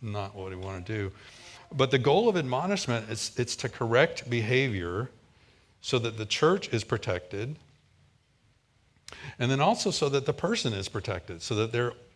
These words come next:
their salvation, that they can continue on the same path. So it's not necessarily punitive, but it's for the good of the church and it's for the good of the person, right?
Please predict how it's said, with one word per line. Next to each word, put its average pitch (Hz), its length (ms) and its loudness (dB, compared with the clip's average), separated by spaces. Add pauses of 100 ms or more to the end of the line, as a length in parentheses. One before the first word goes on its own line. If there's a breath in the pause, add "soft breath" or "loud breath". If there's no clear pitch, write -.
their 120 140 2
salvation, 123 880 0 (280)
that 117 280 -4
they 127 100 4
can 123 220 -2
continue 135 600 -2
on 110 160 -4
the 107 60 -6
same 104 320 -6
path. 92 480 -4 (760 soft breath)
So 127 120 0
it's 131 180 -2
not 151 260 2
necessarily 147 680 2
punitive, 95 840 -6 (600)
but 110 180 0
it's 117 160 -6
for 139 220 -2
the 139 80 -2
good 123 220 2
of 151 100 -4
the 147 60 -8
church 107 400 -4
and 110 100 -6
it's 107 100 -10
for 110 160 -4
the 101 80 -4
good 87 260 -6
of 95 80 -6
the 107 80 -10
person, 151 560 -6
right? 113 240 -6